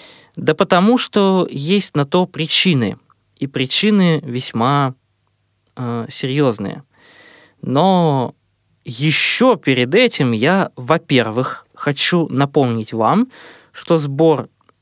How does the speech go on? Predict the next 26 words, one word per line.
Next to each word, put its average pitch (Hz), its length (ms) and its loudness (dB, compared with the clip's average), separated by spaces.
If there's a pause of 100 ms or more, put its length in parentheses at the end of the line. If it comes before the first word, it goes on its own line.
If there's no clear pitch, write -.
(440)
комментариев 139 800 0
по-прежнему 147 840 -2
открыт. - 640 -6 (800)
И 127 600 0 (180)
я 139 200 0
думаю, 135 360 2
что - 220 -6
в - 60 -12
скором 127 480 0
времени 117 340 0
мы 139 120 0
с - 140 -6
вами 120 460 0
встретимся, 151 920 -2 (600)
потому 165 380 0
что, 175 320 -2 (320)
повторюсь, 165 680 0
мне 147 180 2
уже 147 400 2 (120)
приходят, 147 720 -2
э, 127 440 -4 (200)
комментарии 127 800 2
и 120 360 -4 (320)
обратная 127 600 0
связь 123 520 -2
относительно, 131 1000 -2